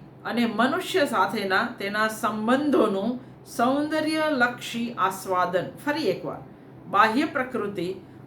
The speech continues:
અને મનુષ્ય સાથેના તેના સંબંધોનું સૌંદર્યલક્ષી આસ્વાદન. આપણે ત્યાં, અ, રવિન્દ્રનાથ ટાગોરે આ દિશામાં વિચાર કર્યો હતો. એ, એની મેં લાંબી તમને વાત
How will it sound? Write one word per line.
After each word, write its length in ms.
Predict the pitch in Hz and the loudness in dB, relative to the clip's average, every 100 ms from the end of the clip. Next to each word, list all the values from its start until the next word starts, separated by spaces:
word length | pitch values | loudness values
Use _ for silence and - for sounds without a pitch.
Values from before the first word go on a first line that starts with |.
| - | -4
અને 200 | 226 262 | 0 2
મનુષ્ય 480 | 269 330 381 302 | 2 2 -2 -2
સાથેના 680 | 240 190 185 196 175 170 202 - - - - | 0 2 2 0 -2 -2 -4 -8 -18 -12 -4
તેના 300 | 226 269 294 | 2 4 2
સંબંધોનું 1000 | 285 208 208 220 247 214 175 170 190 - - - | 0 -2 0 2 4 6 4 2 -4 -10 -16 -20
સૌંદર્યલક્ષી 1400 | - 233 240 262 269 269 285 285 226 226 226 - 190 - - | -2 2 2 4 4 4 2 0 0 -4 -4 -6 -6 -6 -6
આસ્વાદન. 680 | 175 180 180 170 170 208 - - - - - - - - - - - - - - - - - - - - - - | -6 -6 -4 -2 0 -2 -4 -10 -16 -18 -18 -18 -18 -18 -18 -18 -20 -20 -20 -18 -18 -18 -20 -18 -18 -18 -6 2
આપણે 360 | 247 285 320 | 4 4 2
ત્યાં, 320 | 311 277 269 254 240 - - | 4 4 4 2 -6 -16 -12
અ, 120 | 175 | -4
રવિન્દ્રનાથ 760 | 190 196 240 285 277 254 247 247 247 | 0 4 4 4 4 6 6 4 2
ટાગોરે 600 | 208 214 247 240 196 185 - | 0 4 6 6 4 -2 -2
આ 120 | 214 | -2
દિશામાં 880 | 214 - 240 190 180 196 196 - 175 | -2 -4 -2 -2 -2 -4 -6 -10 -6
વિચાર 460 | 196 214 202 208 | -4 2 2 2
કર્યો 300 | 240 247 247 | 0 2 4
હતો. 400 | 180 175 180 180 - | 2 0 -4 -6 -4
એ, 140 | 226 | 0
એની 400 | 220 - 233 247 | 0 -2 -2 -2
મેં 200 | 233 214 | -2 2
લાંબી 380 | 214 262 277 294 | 4 4 2 -2
તમને 340 | 202 190 190 | -2 -2 -2
વાત 260 | 170 165 | 0 0